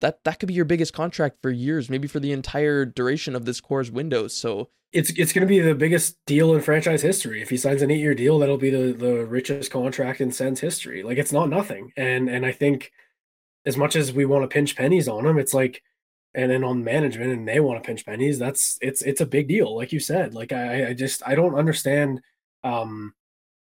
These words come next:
Speaker 2: if anyone out there, I don't know, uh, it's been pretty quiet with the Brinkett stuff lately, but I'd say that, that anyone saying it, it should be done already, and, like, if the fact that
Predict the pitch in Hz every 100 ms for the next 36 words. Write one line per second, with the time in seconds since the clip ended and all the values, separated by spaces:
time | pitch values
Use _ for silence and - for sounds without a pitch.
0 | _ _ - 147 180 233 185 143 135 139
1 | 131 123 190 175 143 135 175 185 180 160
2 | 202 - 170 127 120 135 151 135 135 139
3 | 123 139 139 147 - 147 147 151 175 170
4 | 120 110 _ _ _ 135 151 196 160 151
5 | 139 127 - - 151 160 151 139 127 127
6 | _ _ _ _ _ - 143 143 139 131
7 | 123 - 131 - 139 123 120 123 123 113
8 | 107 110 110 110 107 107 113 - _ _
9 | _ - - 143 143 151